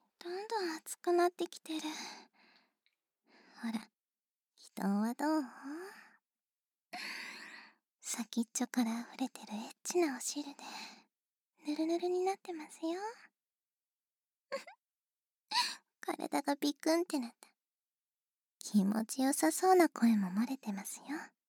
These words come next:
でも、あんまり大きな声出しちゃダメですからね。他の患者さんもいるん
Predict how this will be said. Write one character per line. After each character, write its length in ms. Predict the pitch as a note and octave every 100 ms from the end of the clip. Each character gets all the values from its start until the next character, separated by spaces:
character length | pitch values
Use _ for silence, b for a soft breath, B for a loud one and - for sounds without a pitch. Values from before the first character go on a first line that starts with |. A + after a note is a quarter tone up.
| _ _ _ _ _ _ _ _ _ _ _ -
で 80 | F3
も、 300 | E3+ E3 E3+ F3+ F#3+ F#3+ - - B B B B B B B B _ _
あ 180 | - D4
ん 400 | D#4+ E4+ E4+ E4+
ま 80 | E4+
り 280 | E4+ E4+ E4
大 80 | E4+
き 120 | - E4+
な 120 | D4
声 200 | - A3
出 160 | - A#3
し 60 |
ち 140 | - -
ゃ 40 | - - _
ダ 120 | -
メ 100 | -
で 120 | -
す 100 | -
か 140 | - -
ら 100 | - -
ね。 160 | - _ _ _ _ _ _ _ _ _ _ _
他 260 | - - -
の 140 | A3
患 280 | - A3+ A3
者 100 | -
さ 120 | - -
ん 40 |
も 160 | - -
い 40 | A3+
る 140 |
ん 40 | E4+